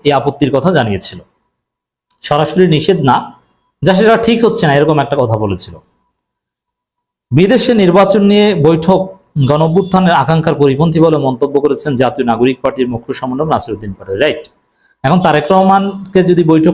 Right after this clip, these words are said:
করতে হয়, তিনি দেশে এসে ঢাকায় বসে বৈঠক করেন, লন্ডনে বৈঠক করতে হবে কেন? লন্ডনে বৈঠক কেন? বা কেন তারেক রহমান দেশে আসছেন না, এর উত্তর কি? তো এই প্রশ্নটা seriously ভ্যালিড।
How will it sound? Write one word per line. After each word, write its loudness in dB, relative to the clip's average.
করতে 0
হয়, 2
তিনি 2
দেশে 2
এসে 2
ঢাকায় 2
বসে 0
বৈঠক 2
করেন, -2
লন্ডনে 4
বৈঠক 2
করতে -2
হবে -4
কেন? -10
লন্ডনে 0
বৈঠক 0
কেন? -4
বা 2
কেন 4
তারেক 2
রহমান 0
দেশে -2
আসছেন -6
না, -16
এর 4
উত্তর 0
কি? -18
তো 0
এই 2
প্রশ্নটা 0
seriously 0
ভ্যালিড। -4